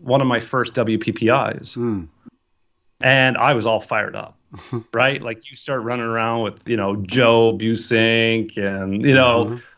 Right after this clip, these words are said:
Speaker 1: all those guys, and you're learning
Speaker 2: Mm-hmm.
Speaker 1: these new ways of shooting and stuff like that. So I was all fired up.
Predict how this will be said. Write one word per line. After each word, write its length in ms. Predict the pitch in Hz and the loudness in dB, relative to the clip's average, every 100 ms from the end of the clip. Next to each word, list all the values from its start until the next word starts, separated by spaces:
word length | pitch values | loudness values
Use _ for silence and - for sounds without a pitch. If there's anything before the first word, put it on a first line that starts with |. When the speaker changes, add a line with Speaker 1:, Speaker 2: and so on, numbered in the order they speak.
| - | -4
Speaker 1:
all 160 | 135 | 0
those 220 | 131 143 139 | 0 -2 0
guys, 500 | 139 127 120 123 113 | 0 2 -2 -2 -6
and 120 | 117 | -6
you're 140 | 113 | -4
learning 320 | 123 131 131 131 | 0 2 4 4
Speaker 2:
Mm-hmm. 40 | |
Speaker 1:
these 180 | 131 127 | 2 2
new 180 | 131 131 | 2 2
ways 460 | 127 127 131 123 | 2 2 2 0
of 100 | 120 | -4
shooting 640 | 107 - 135 131 123 123 120 | -8 -4 -2 0 0 -2 -2
and 140 | 110 | -4
stuff 260 | - 123 113 | 0 -2 0
like 160 | 117 | -2
that. 260 | 117 117 113 | 2 0 0
So 180 | - 120 | -2 2
I 120 | 120 | 2
was 160 | 117 113 | 0 0
all 180 | 113 | 0
fired 380 | 110 117 110 110 | 0 0 2 2
up. 260 | 104 107 | 0 -4